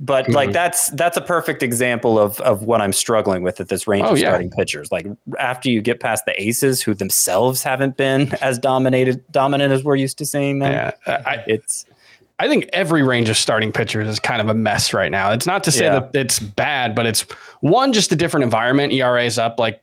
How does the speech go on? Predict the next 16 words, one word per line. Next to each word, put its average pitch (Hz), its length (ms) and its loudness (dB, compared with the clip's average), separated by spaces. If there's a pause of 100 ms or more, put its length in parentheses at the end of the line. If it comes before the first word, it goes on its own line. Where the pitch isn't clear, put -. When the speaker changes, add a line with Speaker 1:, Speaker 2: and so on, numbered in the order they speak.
Speaker 2:
a 127 120 0
quarter 123 400 2
of 117 100 0
a 127 60 2
run, 120 240 2
I 127 80 0
think, 135 340 -2
from 135 460 0
last 135 360 -2
season, 135 500 2
if - 140 -4
I'm 135 140 2
remembering 135 460 2
correctly. 135 380 0
So, 127 180 0
like, 107 240 0